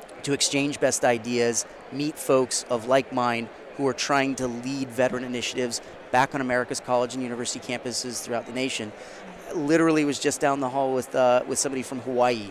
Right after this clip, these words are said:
that is here. You know, it's, talk about, talk about a distance to, to get to Florida. It's about as far as you can go. Um, but just finding the way to make those connections and then have those connections continue to last as you get back to campus,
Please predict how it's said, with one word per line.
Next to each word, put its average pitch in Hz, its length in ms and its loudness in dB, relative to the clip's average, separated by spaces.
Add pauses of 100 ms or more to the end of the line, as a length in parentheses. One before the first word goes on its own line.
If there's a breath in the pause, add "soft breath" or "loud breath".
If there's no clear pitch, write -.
(120)
that 120 120 0
is 110 120 -2
here. 104 360 -8 (100)
You 127 60 -6
know, 120 320 2
it's, - 260 0 (1160 loud breath)
talk 156 220 8
about, 135 280 6
talk 147 160 6
about 131 260 6
a 131 40 0 (100)
distance 127 540 2
to, 120 180 2
to 131 160 -2
get 123 220 0
to 120 60 -8
Florida. 117 560 4
It's - 120 -6
about 131 380 4
as 117 120 0
far 131 200 2
as 117 80 -4
you 113 60 -10
can 117 120 -10
go. 123 280 4 (500 loud breath)
Um, 131 220 2 (100)
but 151 100 0
just 180 220 4
finding 156 320 6
the 147 80 2
way 139 140 6
to 135 60 2
make 127 180 0
those 127 160 0
connections 120 600 -4
and 120 180 -2
then 117 280 0 (160)
have 131 320 4
those 127 180 0
connections 117 360 -6
continue 123 380 -8
to 113 100 -6
last 113 480 0
as 113 140 -4
you 104 80 -10
get 117 140 -6
back 113 200 0
to 113 60 -12
campus, 117 560 -2